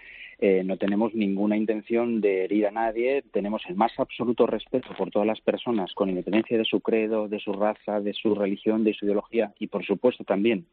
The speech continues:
de su orientación sexual. Y, de hecho, la propia administración, la, la juez, en el auto, eh, reconoce que la propia administración, a su vez,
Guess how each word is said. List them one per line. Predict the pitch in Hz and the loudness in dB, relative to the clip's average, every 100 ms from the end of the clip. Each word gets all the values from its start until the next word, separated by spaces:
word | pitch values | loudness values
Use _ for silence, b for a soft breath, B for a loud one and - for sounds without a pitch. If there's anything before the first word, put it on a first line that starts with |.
| B B B - | B B B 2
de | 101 | 2
su | - | 4
orientación | 92 95 92 107 | 0 0 -2 -2
sexual. | - 123 143 147 - B B B | -2 0 0 0 -4 B B B
Y, | B 214 | B 4
de | 226 | 2
hecho, | - 170 | 2 0
la | 104 92 | 0 -4
propia | - 160 165 | -2 -2 -2
administración, | 156 123 110 110 110 170 - | -4 -4 -6 -4 0 0 0
la, | 104 95 92 | -2 0 -2
la | 92 | -6
juez, | - 160 147 156 | 0 2 2 -2
en | - 101 | -6 -4
el | 104 | 0
auto, | 151 143 107 196 - B B B B | 0 0 -4 -4 -12 B B B B
eh, | 110 98 92 95 | -4 -4 -4 0
reconoce | 107 101 101 156 - | 2 2 0 -2 -2
que | - 113 | 0 0
la | 101 95 | 0 -2
propia | 147 165 175 | 0 0 -2
administración, | 147 127 - 107 147 127 160 | -4 -6 -6 -2 0 0 -2
a | 104 | -4
su | - | 0
vez, | 135 | -2